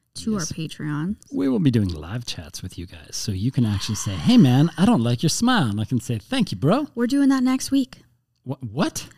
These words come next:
Speaker 1: Oh my God.
Speaker 2: We're
Speaker 1: I
Speaker 2: doing a
Speaker 1: gave
Speaker 2: live
Speaker 1: him,
Speaker 2: thing next week?
Speaker 1: I gave you two weeks notice. And
Speaker 2: No,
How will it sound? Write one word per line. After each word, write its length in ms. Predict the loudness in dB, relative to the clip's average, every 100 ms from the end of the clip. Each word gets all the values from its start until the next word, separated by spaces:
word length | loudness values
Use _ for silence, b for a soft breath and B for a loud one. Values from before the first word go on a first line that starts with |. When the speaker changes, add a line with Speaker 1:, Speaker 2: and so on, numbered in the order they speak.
| _
Speaker 1:
Oh 160 | -2 0
my 180 | -2 -4
God. 320 | -4 -4 2
Speaker 2:
We're 60 | 6
Speaker 1:
I 40 |
Speaker 2:
doing 160 | 8 6
a 40 |
Speaker 1:
gave 100 | 6
Speaker 2:
live 180 | 4 4
Speaker 1:
him, 40 | 4
Speaker 2:
thing 140 | 4
next 240 | 4 2 0
week? 340 | 0 -2 -8 -10
Speaker 1:
I 80 |
gave 240 | -4 -2 -2
you 100 | -6
two 380 | -8 -6 -4 -4
weeks 480 | -2 -4 -6 -14 -14 -10
notice. 540 | -6 -6 -6 -8 -14 -12
And 140 | 0
Speaker 2:
No, 640 | 4 6 8 6 6 6